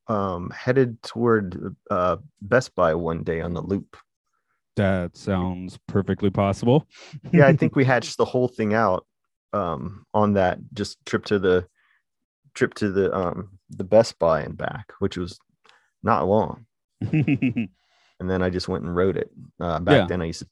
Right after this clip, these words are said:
Speaker 1: stay up all night and write. And, uh, so we shot that at, at your apartment, the whole thing.
Speaker 2: Right. It's so, I mean, to me, it always looks like one apartment 'cause I lived there. But yeah, it's supposed to be, like,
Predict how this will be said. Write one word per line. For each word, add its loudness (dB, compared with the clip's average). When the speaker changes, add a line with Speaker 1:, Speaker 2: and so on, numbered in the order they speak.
Speaker 1:
stay -6
up -4
all -4
night -6
and -8
write. -2
And, -8
uh, -6
so 4
we 0
shot 2
that 6
at, 2
at -6
your 6
apartment, -2
the -2
whole -2
thing. -12
Speaker 2:
Right. 6
It's -2
so, 2
I 0
mean, -2
to -4
me, 2
it 4
always 4
looks -6
like -4
one 0
apartment -4
'cause -12
I -4
lived -4
there. -2
But -4
yeah, 2
it's -4
supposed 0
to -2
be, 4
like, 2